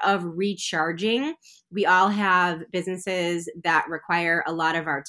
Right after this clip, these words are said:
time and energy, and we're all just trying to figure out how to divide that time in a way that feels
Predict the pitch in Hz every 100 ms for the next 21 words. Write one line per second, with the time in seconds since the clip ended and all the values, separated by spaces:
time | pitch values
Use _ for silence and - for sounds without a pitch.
0 | - 180 180 180 156 156 147 170 196 233
1 | 294 339 - - _ - 208 202 180 214
2 | 277 285 - 320 330 311 - 240 214 214
3 | - 196 214 180 - 208 214 220 - 226
4 | 214 214 208 214 _ _ _ 151 220 226
5 | 180 170 269 214 240 254 247 269 269 277
6 | 262 208 190 180 185 185 170 - - 196
7 | 175 165 170